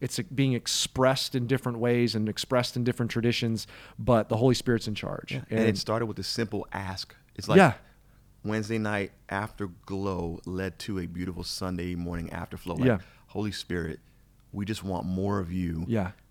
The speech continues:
Speaker 2: We're coming with the heart of humility and repentance.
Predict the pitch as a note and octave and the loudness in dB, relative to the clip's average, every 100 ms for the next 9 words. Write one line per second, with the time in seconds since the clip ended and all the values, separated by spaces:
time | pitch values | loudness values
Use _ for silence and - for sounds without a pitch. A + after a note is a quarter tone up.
0 | _ - F2+ - A2 A2 G2+ F#2 E2+ - | _ -8 -8 -4 -2 0 -2 -2 -6 0
1 | F#2+ G2 - - - F2 F#2 G#2+ F2 G2 | 0 0 -4 -10 -6 -4 -2 -2 -2 -4
2 | - E2+ E2 E2 D#2+ | -4 -4 -4 -4 -6